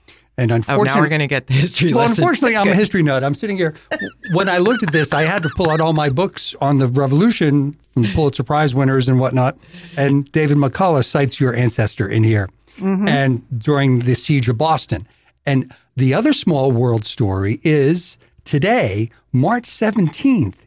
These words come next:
Speaker 1: is evacuation day when the siege of Boston ended and the British one hundred and twenty ships left Boston and went to Canada.
Speaker 2: And that was under her ancestor's rule. That
Speaker 1: Well, not her
Speaker 2: siege.
Speaker 1: rule. He was, he
Speaker 2: I,
Speaker 1: was
Speaker 2: I
Speaker 1: the
Speaker 2: don't
Speaker 1: colonel.
Speaker 2: mean,
Speaker 1: Yeah.
Speaker 2: uh,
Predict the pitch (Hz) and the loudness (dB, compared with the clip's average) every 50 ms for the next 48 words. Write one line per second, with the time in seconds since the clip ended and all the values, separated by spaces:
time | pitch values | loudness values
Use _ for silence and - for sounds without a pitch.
0 | _ _ - 180 165 165 180 156 165 196 190 208 - - 220 196 170 185 196 220 | _ _ -2 -2 0 2 0 0 0 0 -2 -2 -2 -2 0 0 2 2 2 0
1 | 208 - - 180 156 131 123 120 107 104 104 101 107 - - _ _ _ - 143 | -2 -2 -2 -2 -2 0 0 0 0 0 -2 -4 -6 -8 -14 _ _ _ 0 2
2 | 143 151 156 151 - - - 208 208 202 196 170 175 185 160 139 117 123 143 147 | 2 2 2 0 -2 -2 0 0 2 2 2 0 0 0 0 -2 -2 -2 -2 0
3 | 147 151 139 - - - 151 139 - - - - 151 131 127 113 127 120 117 - | 0 -2 -2 -4 -2 -2 0 0 -2 -4 -4 0 2 2 2 2 2 2 0 -2
4 | - - - 131 120 117 110 107 - - 139 143 151 165 160 - - _ - 131 | -4 -2 0 0 2 0 -2 -4 -2 -2 0 2 2 2 0 -2 -6 _ -2 0
5 | 143 160 147 170 170 160 139 139 143 131 - - - 143 131 131 123 110 - 143 | 0 0 0 2 2 2 2 2 0 0 0 0 0 0 2 2 0 0 0 0
6 | 127 120 - - - - _ _ _ _ - 107 107 120 131 147 143 - - - | 0 0 -2 -6 -16 -18 _ _ _ _ -2 0 2 2 2 2 0 -4 -8 -14
7 | - - 123 120 113 110 104 - - - 123 104 101 110 110 - _ _ _ _ | -8 -2 0 0 2 0 0 -2 -4 -2 -2 -2 -2 -2 -4 -8 _ _ _ _
8 | - 120 113 110 127 127 120 - - - 107 - - - 123 110 87 87 - 180 | -2 -2 0 0 0 -2 -2 -2 -6 -10 -10 -8 -4 -2 0 0 0 0 0 0
9 | 185 185 190 190 160 196 185 - - - 180 180 190 180 180 175 170 156 139 190 | 0 0 0 0 0 -2 -2 -4 -4 -2 -2 0 0 0 0 0 0 -2 -2 0
10 | 185 180 - - 160 160 160 170 - - 170 165 151 - - - 170 165 160 156 | 0 0 0 0 0 0 -2 -2 -2 -2 -4 -4 -4 -4 -4 -2 0 0 0 -2
11 | - - - _ _ _ - 170 165 151 123 85 - - _ _ _ _ _ _ | -4 -8 -14 _ _ _ -2 0 2 2 0 0 -4 -10 _ _ _ _ _ _
12 | - - 160 151 - - _ _ - 165 160 143 156 202 208 175 160 156 147 139 | -8 -6 -6 -6 -6 -10 _ _ -4 -2 0 0 2 2 0 0 0 0 0 2
13 | 196 247 220 147 123 113 165 170 143 131 117 120 196 208 185 156 - - 208 190 | 2 2 2 2 0 2 2 2 2 0 0 0 0 2 2 2 0 0 0 0
14 | 185 - 143 107 117 185 175 170 117 95 - - _ - | 0 0 0 0 -2 -2 -2 -2 -2 -4 -6 -8 _ -16